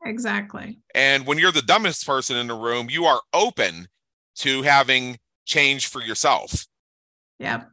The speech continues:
Speaker 2: And, and, and, and knowing that it's okay to be in both places when it's called for. Uh, also, also I've discovered in fine-tuning the type of clients I like to work with,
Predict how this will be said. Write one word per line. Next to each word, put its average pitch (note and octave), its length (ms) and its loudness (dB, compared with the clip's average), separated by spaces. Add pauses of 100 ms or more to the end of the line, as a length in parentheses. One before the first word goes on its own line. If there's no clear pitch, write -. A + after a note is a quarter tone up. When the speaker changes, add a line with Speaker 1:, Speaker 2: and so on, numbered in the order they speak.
(380)
Speaker 2:
And, C3 360 2
and, C#3+ 240 0
and, D3+ 140 0
and D#3+ 320 0
knowing F#3+ 320 0
that D3 140 -2
it's - 180 -6
okay F3 380 -4
to D3 80 -4
be C#3 160 -4
in C3 80 -8
both D3+ 320 -8
places B2 680 -2 (280)
when C#3+ 180 -2
it's C#3+ 160 -4
called E3 280 -4
for. - 360 -14 (360)
Uh, B2 280 6 (100)
also, D#3+ 460 4
also D#3+ 360 2
I've D3+ 140 2
discovered C#3 540 0
in A#2+ 280 0 (260)
fine-tuning C#3 840 -2
the B2 120 -6 (100)
type C3 220 0
of C#3 60 -16
clients C3 320 -4
I B2+ 100 4
like B2+ 180 0
to A#2+ 80 -12
work C#3 300 -6
with, A#2 260 -2